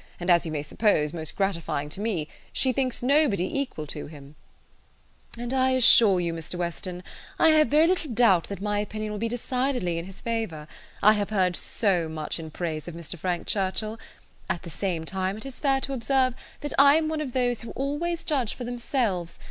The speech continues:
and are by no means implicitly guided by others.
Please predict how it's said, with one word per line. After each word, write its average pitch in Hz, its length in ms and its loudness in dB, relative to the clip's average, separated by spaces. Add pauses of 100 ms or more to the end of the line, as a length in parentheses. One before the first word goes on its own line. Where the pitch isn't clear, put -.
(220)
and 202 140 -2
are 196 120 2
by 190 140 2
no 196 240 2
means 180 340 -4
implicitly 202 580 -2
guided 165 500 2
by 165 200 -2
others. 160 460 -6